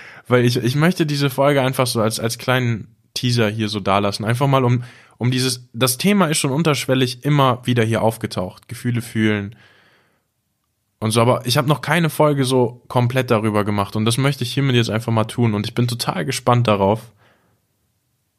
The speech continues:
ja, was, was zurückkommt. So, wie, wie das ankommt und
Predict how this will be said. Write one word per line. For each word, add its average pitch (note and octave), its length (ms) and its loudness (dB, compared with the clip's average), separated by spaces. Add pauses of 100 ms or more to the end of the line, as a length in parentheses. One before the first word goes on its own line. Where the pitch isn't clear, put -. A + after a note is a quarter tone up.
(340)
ja, B2+ 140 2
was, A#2+ 240 0
was A2 180 -2
zurückkommt. A2+ 680 -4 (260)
So, G#2+ 360 0
wie, A2+ 220 0
wie B2+ 100 4
das A#2+ 180 2
ankommt G2 640 -2
und G#2 300 -2